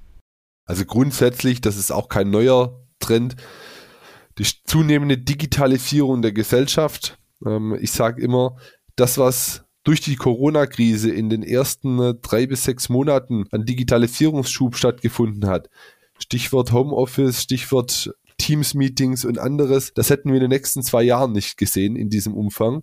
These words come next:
Das heißt, da ist ein enormer Katalysatoreffekt, ähm, eingetreten durch diese Corona-Krise. Dadurch ist es auch so, dass immer mehr Kunden Online-Banking nutzen, digitaler unterwegs sind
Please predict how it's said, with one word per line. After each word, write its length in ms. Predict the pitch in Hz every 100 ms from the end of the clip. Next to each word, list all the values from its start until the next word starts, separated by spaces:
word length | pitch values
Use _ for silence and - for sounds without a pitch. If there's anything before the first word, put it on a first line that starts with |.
| -
Das 100 | -
heißt, 240 | 110 -
da 140 | 123 123
ist 160 | 127
ein 40 | 110
enormer 300 | 113 135 147
Katalysatoreffekt, 1300 | 143 135 117 117 - 123 139 139 123 110 110 101 -
ähm, 160 | 104 98
eingetreten 880 | 98 95 95 - 92 - 131 131 _ _ _ _
durch 200 | - 107
diese 240 | 110 101 101
Corona-Krise. 960 | 101 90 95 92 90 98 95 107 143 - _
Dadurch 560 | 113 143 160 156 147 - _ _ -
ist 140 | 131
es 120 | 127
auch 140 | 110 113
so, 100 | 139
dass 160 | 127
immer 120 | 139
mehr 160 | 135 127
Kunden 460 | - 151 151 156 147 -
Online-Banking 720 | 127 143 139 135 135 127 120 131
nutzen, 420 | 156 - 165 147
digitaler 560 | 143 143 131 135 131 131
unterwegs 520 | 123 123 139 143 -
sind 280 | 160 160